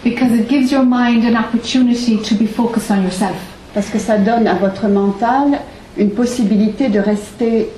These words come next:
Speaker 2: euh, centré sur vous-même.
Speaker 1: So it makes the, you know,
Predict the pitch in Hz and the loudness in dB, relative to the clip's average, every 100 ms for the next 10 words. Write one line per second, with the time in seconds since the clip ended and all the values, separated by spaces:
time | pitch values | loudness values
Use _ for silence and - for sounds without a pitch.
0 | 180 185 180 175 175 170 - 214 202 - | -4 -2 0 0 0 -2 -2 -4 -4 -4
1 | 220 - 170 165 156 143 135 135 - - | -4 -4 -4 -2 0 -2 -4 -10 -12 -20
2 | - 214 190 196 - 190 185 185 170 175 | -10 -8 -8 -10 -10 -10 -10 -10 -12 -12
3 | 170 - - - 226 220 226 226 220 214 | -14 -14 -14 -6 -2 -2 2 2 2 -2
4 | - - 226 214 196 196 180 175 - - | -10 -4 0 0 0 -4 -6 -8 -8 -10
5 | - - 156 156 208 202 | -14 -14 -6 0 2 2